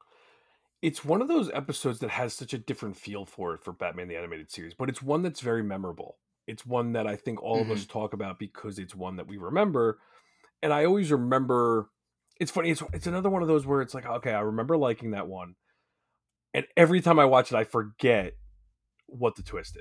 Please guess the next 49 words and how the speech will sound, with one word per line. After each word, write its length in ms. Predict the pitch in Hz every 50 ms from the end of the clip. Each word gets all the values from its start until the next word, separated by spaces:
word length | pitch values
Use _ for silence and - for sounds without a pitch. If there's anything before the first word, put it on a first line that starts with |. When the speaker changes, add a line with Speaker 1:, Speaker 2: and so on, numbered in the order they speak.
| -
Speaker 1:
is 180 | - - - - _
or 200 | - 107 95 - -
who's 220 | - 120 117 110
actually 360 | 110 104 101 101 - - 101 92
coming 220 | - 92 90 92
after 200 | 90 90 - -
him. 40 | 101
Because 200 | 117 135 - 175
I 80 | 196
don't 160 | 202 233 254 226
think 180 | 277 226 180 - - - - - - - - - -
as 180 | 202 202 185
im-, 160 | 190 185 175 - _ _ _ _ _ -
like, 180 | 190 160 - -
obviously 380 | - 147 156 151 143 - - 127
it's 100 | 120 -
important 300 | 120 110 - 131 107 131
to 80 | 120 117
the 60 | 110
story, 300 | - - 101 104 120 135 139
but 120 | - 151 139
it's 140 | - - -
still 280 | - - - 156 151
not, 440 | 143 139 127 120 120 117 110 107 - _ _ _ _ _ _ _ _ _ _
it's 140 | - 147 -
like, 160 | 160 151 143 -
it's 140 | - 156 -
like 140 | 151 151 139
the 100 | 139 135
ride 300 | 127 139 135 - 143 139
to 80 | -
get 180 | 123 123 123 -
there 180 | - 113 107 107
is 120 | 104 92
what's 180 | 98 104 101 -
fun 220 | - - 101 98
about 200 | 95 101 90 87
the 100 | - 95
episode, 380 | 87 87 - - - 80 78 82
not 220 | 90 85 85 67
necessarily 540 | 78 90 - 87 85 - 90 85 85 82 78
the 140 | 80 80 76
ending. 220 | 78 78 76 - _ _ _ _ _ _ _ _ _ -
And 440 | 113 110 107 104 104 104 95 98 - _ _ _ _ _ _ _
it's 140 | - 185 147
just 180 | 185 165 139 -
cool 180 | - 131 135
to 80 | 127 120
see 320 | - - - 117 110 104